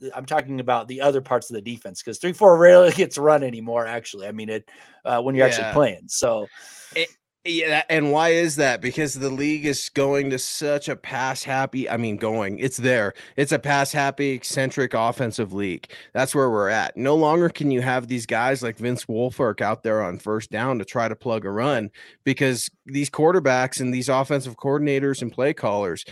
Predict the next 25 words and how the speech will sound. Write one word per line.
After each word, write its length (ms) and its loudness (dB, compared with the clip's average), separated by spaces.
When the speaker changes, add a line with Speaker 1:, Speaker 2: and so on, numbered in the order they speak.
Speaker 2:
they're 200 0
gonna 180 2
understand 680 0
that 40 -4
you 140 -2
can 180 -6
gas 340 -2
this 200 -8
guy 260 -2
out 220 -4
easy 440 -10
by 80 -2
Speaker 1:
Yeah. 100 -2
Speaker 2:
playing 300 -2
a 40 -4
left 320 -4
and 140 -4
right, 260 -2
east 280 -8
and 100 -6
west 260 -4
type 220 -4
of 80 -10
game. 320 -10
Um, 480 -8